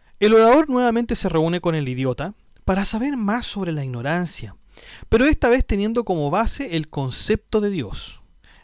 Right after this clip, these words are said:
El orador le pregunta, "¿Cómo es posible hacerse un concepto de Dios?". El idiota le dice que solo tiene que pensar en aquellos,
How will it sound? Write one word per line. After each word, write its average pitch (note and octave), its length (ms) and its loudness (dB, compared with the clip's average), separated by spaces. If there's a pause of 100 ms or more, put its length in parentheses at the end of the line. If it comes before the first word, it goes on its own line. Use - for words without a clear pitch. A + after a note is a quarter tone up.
(100)
El E3 160 0
orador G3 320 4
le B3 120 2
pregunta, G#3+ 440 -2
"¿Cómo F4+ 180 -8
es G4 80 -6
posible F3+ 400 -2
hacerse E3 340 -4
un D#3 80 -10
concepto D3+ 540 -6
de C3 120 -2
Dios?". C3 480 -6 (880)
El F3+ 160 2
idiota C4+ 280 2
le B3 100 0
dice A#3 260 -4
que G3+ 100 -2
solo B3+ 280 -2
tiene A#3 260 -4
que A3 100 -4
pensar F#3 380 -4
en G3+ 60 -6
aquellos, F3 640 -6